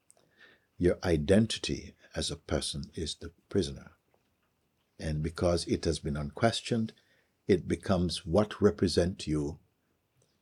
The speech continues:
is personal identity. And that is the, the relationship, the dynamic relationship with the mind stuff and the person for whom it seems applicable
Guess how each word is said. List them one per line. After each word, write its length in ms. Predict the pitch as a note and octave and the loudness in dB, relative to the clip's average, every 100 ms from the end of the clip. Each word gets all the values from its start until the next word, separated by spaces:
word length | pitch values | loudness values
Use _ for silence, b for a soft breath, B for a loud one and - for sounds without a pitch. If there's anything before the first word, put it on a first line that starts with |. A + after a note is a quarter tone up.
| _ | _
is 360 | - D#2+ D2+ - _ _ _ | 2 2 0 -6 _ _ _
personal 440 | - D#2+ - D#2 D2 - | 0 0 0 -2 -2 -6
identity. 680 | C#2+ C#2+ C#2 - D2 C#2+ _ _ _ _ _ _ _ b b b b b - | -4 -4 -6 -6 -8 -8 _ _ _ _ _ _ _ b b b b b -4
And 240 | D2 D2 | 0 6
that 240 | F2+ F#2 | 6 8
is 220 | F2 D#2 - | 4 2 -2
the, 260 | D2+ D#2 - _ _ - | -4 -4 -12 _ _ 0
the 160 | D#2+ | 4
relationship, 760 | E2 D#2 D2+ - D#2+ - G2+ - - | 4 4 2 -2 -2 0 -2 -2 -2
the 80 | |
dynamic 560 | D2+ D#2+ D#2 F2 D#2+ - | 0 2 2 2 0 0
relationship 640 | E2 E2 - D#2 - E2+ b b b b b b | 2 2 0 -4 -4 -4 b b b b b b
with 140 | - D2+ | 0 2
the 80 | E2 | 4
mind 320 | D#2 F2+ F2+ | 4 2 0
stuff 380 | - G2 - E2+ | 0 0 0 -4
and 120 | D#2 | -4
the 60 | |
person 680 | D#2 - F2+ - F2 F2 F2+ - | -2 2 2 2 -2 -2 -6 -6
for 140 | - D#2+ | -4 0
whom 380 | F#2+ E2 D#2+ - | 2 2 0 -4
it 120 | - | -10
seems 460 | - F#2+ D#2+ D#2 - | -4 0 0 -2 -8
applicable 600 | - - - E2+ F2 | -6 -4 -2 -2 -2